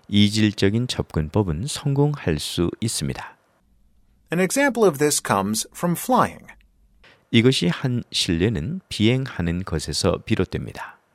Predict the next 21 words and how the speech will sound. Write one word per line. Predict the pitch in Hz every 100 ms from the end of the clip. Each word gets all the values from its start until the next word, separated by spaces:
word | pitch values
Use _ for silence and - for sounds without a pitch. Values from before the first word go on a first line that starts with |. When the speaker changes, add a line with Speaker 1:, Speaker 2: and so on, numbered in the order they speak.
| _ _ _ _ _ _ - _ _ _
Speaker 2:
Early | 247 233 185
attempts | 151 - 156 139
at | 135 -
flying | - 120 123 131 135
involved | 120 104 113 113 117
recreating | 117 196 214 - 180 147 143 151 143
as | 104 -
closely | - 175 - 196
as | 180
possible | - 131 104 - 101 113 123
the | 135 139
actions | 117 104 123 113
of | 127
birds. | - 98 - - - - _ _ _ _ _ _ -
Speaker 1:
초기의 | - 123 131 135 120 85 73 -
비행 | 95 92 92
시도에는 | 90 - - 113 98 78 151 - _
새의 | - - 120 113 110 120
행동을 | 123 117 107 127 73 120 - -
가능한 | - 92 95 113 117 127
한 | 165